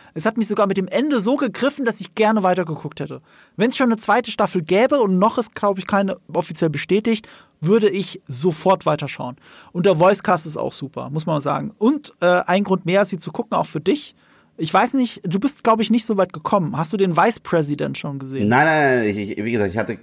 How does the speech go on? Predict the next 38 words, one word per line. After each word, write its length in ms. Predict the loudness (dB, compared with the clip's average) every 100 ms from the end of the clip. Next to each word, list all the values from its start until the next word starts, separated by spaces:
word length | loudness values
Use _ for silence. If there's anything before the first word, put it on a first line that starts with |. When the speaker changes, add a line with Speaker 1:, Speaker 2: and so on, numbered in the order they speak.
| -6
Speaker 2:
äh, 640 | -2 2 2 2 -2 -8 _ _ _ _ _ -12 -12 _ _ _ _ _ _ -14 -8
Speaker 1:
Es 140 | -2
gibt 200 | 0 4
halt, 220 | 4 4 2
äh, 180 | 2
der 120 | 2 0
Vizepräsident, 1080 | 0 0 -2 -2 -2 0 -2 -2 -2 -4 -6
äh, 220 | -2 0 0
spielt 260 | -4 -2
eine 100 | -2
wichtige 320 | -2 -4 -6
Rolle. 360 | -4 -2 -2 -2 -6 -20 _
Und 160 | -6 2
der 120 | 2
ist 80 | 2
halt 160 | 0
dargestellt 560 | 2 2 0 0 -2 -2
wie 60 | -2
so 100 | 0
ein 100 | 2
Bösewicht 400 | 2 2 -2 -2
in 80 |
Metal 200 | 0 0
Gear 160 | 2 2
Solid. 400 | 2 2 0 0
<laughs> 520 | -2 -4 -4 -6 -6
Hat 100 | -8 -4
einen 60 |
Anzug 380 | 0 0 -2 0
an, 260 | 0 0 0
Handschuhe, 480 | -2 -2 -2 -2 -2
Brille, 460 | -2 -2 0 0
Speaker 2:
Mm. 480 | 2 2 4 4 2
Speaker 1:
ist 140 | 0 0
shady, 480 | 2 2 0 0
äh, 380 | -2 0 0 0 -4
sehr 320 | 0 2 2
gläubig. 640 | 4 4 4 0 -4 -8